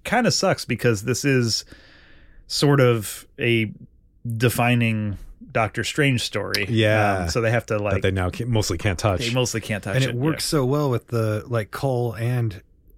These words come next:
Speaker 3: Conan
Speaker 1: Yeah.
Speaker 3: w-, that's happening simultaneously that we
Speaker 1: Yes.
Speaker 3: don't cover a lot of here,
Speaker 2: Hmm.
Speaker 3: but they're,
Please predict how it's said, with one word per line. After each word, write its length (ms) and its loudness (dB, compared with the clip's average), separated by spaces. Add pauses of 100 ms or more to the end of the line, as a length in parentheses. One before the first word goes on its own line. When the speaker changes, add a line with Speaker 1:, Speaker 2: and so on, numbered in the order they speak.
(140)
Speaker 3:
Conan 500 -2
Speaker 1:
Yeah. 300 4
Speaker 3:
w-, 240 -6
that's 320 -2
happening 460 -2
simultaneously 920 -4
that 120 2
we 60 -2
Speaker 1:
Yes. 80 0
Speaker 3:
don't 200 -2
cover 300 -4
a 60 -4
lot 240 -2
of 160 -4
here, 140 -8
Speaker 2:
Hmm. 140 2
Speaker 3:
but 200 -2 (640)
they're, 360 0